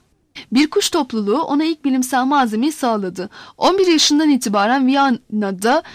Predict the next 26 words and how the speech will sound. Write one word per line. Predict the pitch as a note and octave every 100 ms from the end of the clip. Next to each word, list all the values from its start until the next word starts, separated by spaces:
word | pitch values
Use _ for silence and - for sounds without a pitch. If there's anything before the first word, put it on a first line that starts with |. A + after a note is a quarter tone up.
| - -
Standen | - - F#4 F#4 D#4+ F4+ G4
Gymnasium'a | C#4 C#4 C#4 C#4+ C#4 G#3+ G#3 D4+ B3+
devam | A#3 G#3+ F#3+ F3+
etti. | - - - - -
Birinci | A#3+ D4+ E4
Dünya | E4+ F4 G4
Savaşı | F4 C4+ A#3+
sırasında | - G#3 G#3+ A#3+ D#4+
köyden | D#4 C#4 D#4 D#4+
kente | D4+ A#3 A3+
ulaşım | A#3 - A#3
zorlaştığından | A3+ B3 A3+ A3 - F#3+ G3 D4+ - - -
aile | - C4 D4+ F#4
kentte | - D4+ C4 C4+ E4+
bir | D#4+
apartman | B3+ C#4 C4 B3 B3+ A3
dairesine | G#3 G3 - D#4
taşındı. | D4+ A3 G#3+ F#3+ F3+ F3 _ _ _ _ - - - -
Adolf | C4 G#4 G#4+
Lorenz, | A4 G#4 C4 D#4
oğlunun | - C4+ C#4+ F#4
kendisi | F#4 D#4+ D#4 F4+ D4+
gibi | C#4+
tıpla | - D#4 C#4+
uğraşmasında | C4 A#3 - A3 C4+ F4+
ısrarlıydı. | D#4+ - A#3+ A3+ G#3+ G3+ F#3